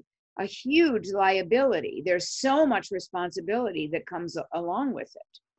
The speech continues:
It, it was a devastating year. I mean, I, I was involved with a lot of projects that were either in previews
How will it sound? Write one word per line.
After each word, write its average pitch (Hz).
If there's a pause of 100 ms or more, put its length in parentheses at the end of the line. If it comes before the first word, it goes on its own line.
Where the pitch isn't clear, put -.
(800)
It, 240
it 254
was 285
a 262
devastating 226
year. 202
I 170
mean, 196
I, 226
I 214
was 233
involved 202
with 190
a 180
lot 180
of 180
projects 190
that 170
were 165 (760)
either 202
in 175
previews 262